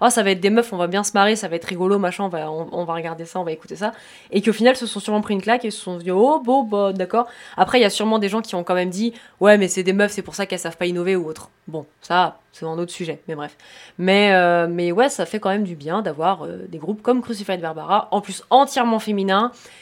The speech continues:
qui cassent quand même bien des culs. J'ai regardé quelques interviews, euh, d'elles à l'époque où elles faisaient, euh,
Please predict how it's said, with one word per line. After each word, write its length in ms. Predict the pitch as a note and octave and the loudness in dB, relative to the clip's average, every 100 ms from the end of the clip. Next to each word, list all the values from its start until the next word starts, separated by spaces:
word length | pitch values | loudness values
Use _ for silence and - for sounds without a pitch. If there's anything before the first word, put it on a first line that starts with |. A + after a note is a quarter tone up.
| _ | _
qui 180 | - B3+ | -6 -4
cassent 200 | C#4 C#4+ | 0 0
quand 120 | - | 4
même 160 | C4+ C4 | 4 4
bien 180 | A#3 A#3 | 2 2
des 160 | A3 | 0
culs. 520 | G#3+ A3 A3+ B3+ D4 A#3 | -4 -4 -2 -2 -2 -4
J'ai 100 | G#3 | -4
regardé 280 | F#3+ G#3 A#3+ | -2 -2 -2
quelques 280 | A3+ A3 G#3 | -2 -2 -2
interviews, 580 | G#3 G#3 G#3 G#3 A3 | 0 0 -2 -2 -2
euh, 180 | G3 F3+ | -2 -2
d'elles 280 | F3 G3 G3 | 0 -2 0
à 60 | E3 | -4
l'époque 380 | E3 F#3+ F#3+ | -4 -4 -4
où 40 | E3+ | -6
elles 60 | |
faisaient, 260 | D#3 D#3+ D#3+ | -6 -8 -8
euh, 120 | D#3 | -10